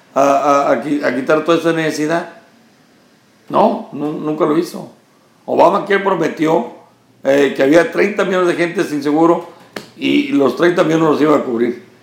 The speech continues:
Todavía siguen habiendo los treinta millones de personas sin se-, seguro médico, o a lo mejor hasta más. Entonces, nos afectó toda la cuestión,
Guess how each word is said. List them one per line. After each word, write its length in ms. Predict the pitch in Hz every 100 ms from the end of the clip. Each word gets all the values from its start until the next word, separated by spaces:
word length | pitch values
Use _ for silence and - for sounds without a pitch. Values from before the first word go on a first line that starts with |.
| _ -
Todavía 280 | 180 196 170
siguen 240 | 170 175
habiendo 240 | 156 160 151
los 80 |
treinta 220 | 147 139 139
millones 240 | 135 127
de 60 | 110
personas 320 | 107 127 110
sin 180 | 104 -
se-, 280 | 104 110
seguro 300 | 107 113 113
médico, 340 | 110 107 107 - - -
o 80 | -
a 40 | 120
lo 60 |
mejor 160 | 127 151
hasta 120 | 120
más. 360 | 101 107 - - _ _ _ _ _ _ _ _ _ _ _ -
Entonces, 360 | 113 160 - - - _ _ _ _ _ - _ _ - - -
nos 160 | 139 143
afectó 600 | 143 139 - 202 - -
toda 180 | 208 214
la 140 | 196
cuestión, 500 | 175 170 190 185 -